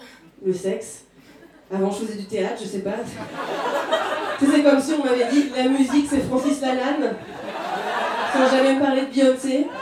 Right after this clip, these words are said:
Évidemment que j'aime la musique si tu me fais écouter du Beyoncé. Donc depuis, j'écoute beaucoup de Beyoncé. J'ai fait mon coming out à vingt-cinq ans, et, euh, mes parents étaient clairement à la masse. Euh, c'est tr-, c'est très drôle d'ailleurs, parce que mon père, euh,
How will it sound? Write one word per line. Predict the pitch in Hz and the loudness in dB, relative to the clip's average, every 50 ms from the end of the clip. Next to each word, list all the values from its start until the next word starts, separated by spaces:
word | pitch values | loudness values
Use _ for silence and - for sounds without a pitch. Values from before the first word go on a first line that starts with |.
| 554 571 - - - - - - - - - - - - - | -8 -8 -8 -8 -8 -8 -10 -10 -10 -12 -12 -12 -12 -6 -2
Évidemment | 226 247 262 269 269 269 247 240 254 311 320 | 0 2 2 2 2 2 2 2 2 2 2
que | 320 | 2
j'aime | 285 277 | 0 0
la | 254 240 247 | 0 -2 -2
musique | 254 240 233 262 254 | -4 -4 -4 -4 -6
si | - - | -6 -8
tu | 214 233 | -12 -12
me | 226 | -8
fais | 262 233 | -6 -6
écouter | 220 220 - 247 | -6 -6 -8 -10
du | 226 226 214 | -10 -10 -8
Beyoncé. | 226 254 233 233 202 - 233 233 233 247 - - - - - - - - - - - - - - - - - _ - - - _ - - - - - - - | -4 -2 -2 -2 -2 -2 -2 -2 -2 -2 -6 -8 -12 -14 -14 -16 -16 -16 -18 -18 -20 -20 -20 -20 -20 -20 -20 _ -20 -20 -20 _ -20 -20 -18 -18 -18 -12 -6
Donc | 190 190 190 190 | -2 0 0 2
depuis, | 190 190 190 - 220 | 2 0 -2 -2 -6
j'écoute | 208 196 190 - 185 - | -6 -6 -6 -8 -8 -6
beaucoup | 190 190 190 196 | -6 -6 -6 -6
de | 190 | -10
Beyoncé. | 185 185 190 185 180 180 - 185 190 202 196 - - - - - - - - - - 302 - - - 381 - - - - - - - - - - - _ - - - - - - - | -8 -6 -6 -6 -6 -8 -8 -8 -8 -8 -10 -12 -18 -20 -18 -18 -16 -14 -14 -14 -14 -14 -14 -14 -14 -14 -16 -16 -18 -18 -20 -20 -20 -20 -20 -20 -20 _ -20 -20 -20 -20 -20 -14 -10
J'ai | 190 247 240 | -8 -6 -2
fait | 262 269 | 0 0
mon | 269 269 277 | 0 0 0
coming | 285 277 277 285 285 294 | 0 0 0 0 0 0
out | 277 | 0
à | 262 254 254 | 0 0 0
vingt-cinq | 254 269 269 - 247 240 233 233 | 0 0 0 -2 -4 -4 -4 -2
ans, | 240 277 311 - - - - - - - _ _ - | -4 -4 -4 -6 -10 -16 -20 -20 -20 -20 _ _ -2
et, | 208 220 220 | 0 2 2
euh, | 269 | 2
mes | 247 254 | 2 2
parents | 262 262 277 339 339 | 2 2 4 4 2
étaient | - - 226 208 - - - - - | 0 -2 -2 -4 -4 -6 -10 -14 -10
clairement | - 233 233 233 233 226 | -6 -4 -4 -2 -2 -2
à | 220 202 202 196 | -2 0 -2 -2
la | 196 | -2
masse. | 202 202 214 220 220 - - 185 180 | -4 -4 -4 -4 -6 -8 -12 -12 -10
Euh, | 180 175 175 175 175 175 175 175 | -10 -8 -8 -6 -6 -4 -4 -4
c'est | 220 220 | -2 -4
tr-, | 196 185 | -4 -4
c'est | - - - - | -4 -6 -8 -6
très | - 277 285 | -2 0 0
drôle | 285 233 254 254 | 2 2 2 0
d'ailleurs, | 220 208 214 208 | -2 -2 -4 -6
parce | 196 190 - | -6 -8 -8
que | 202 | -8
mon | 190 190 190 | -8 -8 -6
père, | 202 214 226 233 | -6 -6 -6 -6
euh, | 220 196 180 175 170 165 | -6 -6 -8 -8 -10 -12